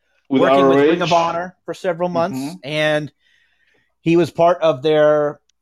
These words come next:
Speaker 2: uh, the Pure tournament.
Speaker 1: Right.
Speaker 2: Uh, it looks at this point that he's actually earned himself a number one contendership spot for the Pure title, so he will be getting a Pure title match, um, coming in the,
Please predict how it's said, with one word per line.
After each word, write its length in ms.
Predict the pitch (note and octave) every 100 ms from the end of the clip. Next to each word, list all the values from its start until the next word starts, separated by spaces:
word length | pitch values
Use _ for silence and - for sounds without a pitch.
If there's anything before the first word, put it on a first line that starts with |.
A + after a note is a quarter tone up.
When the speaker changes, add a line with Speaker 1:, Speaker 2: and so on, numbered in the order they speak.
| -
Speaker 2:
uh, 340 | C3+ B2+ B2+ B2
the 140 | C#3
Pure 340 | - F3 F#3+
tournament. 640 | F#3+ F3+ E3+ E3 F3+ - _ _ _ _
Speaker 1:
Right. 380 | B2 A#2 C3+ - - -
Speaker 2:
Uh, 520 | C#3 C#3 C#3 C#3 C#3 _
it 200 | D#3 D3
looks 280 | D3+ F3 -
at 200 | D#3+ D#3
this 260 | - C4 -
point 460 | _ F3 E3+ E3 -
that 140 | D3
he's 200 | D#3 D3+
actually 440 | E3+ E3 - D#3 C#3
earned 280 | D#3 F#3 F3+
himself 680 | F3 D#3+ - D#3 C#3+ C#3 -
a 100 | C#3
number 240 | C#3 C#3+
one 140 | D#3 C#3+
contendership 520 | C#3 E3 D#3+ C#3 D3 _ _ _
spot 520 | _ - D3+ C#3+ C#3 _
for 500 | - C#3+ D#3 D#3+ E3 - _ _ _ -
the 60 | C#3
Pure 300 | - E3 F3
title, 380 | - D#3 E3 G3+
so 160 | -
he 140 | A#2+ D3+
will 140 | D3+
be 100 | D3+
getting 240 | C#3+ C#3 C3
a 60 |
Pure 260 | A#2+ D3 C#3
title 320 | - C#3+ D#3+
match, 500 | E3 F3 F#3+ - - _ _ _ _ _
um, 500 | B2+ B2+ B2 A2+ G#2 _ _
coming 240 | - D3 C#3+
in 140 | C#3
the, 100 | C#3